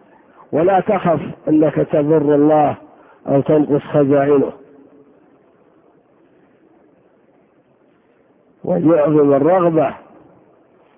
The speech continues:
فإن الله لا مكره له، فإن الله لا يتعاظم شيء أعطاه،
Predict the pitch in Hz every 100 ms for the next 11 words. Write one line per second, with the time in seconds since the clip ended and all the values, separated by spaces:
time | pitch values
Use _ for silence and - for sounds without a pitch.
0 | - 120 135 151 151 151 151 151 156 170
1 | 175 165 156 156 156 147 156 175 - 160
2 | 147 156 147 151 151 160 151 147 151 151
3 | 143 - 143 147 143 139 120 139 135 131
4 | 127 175 170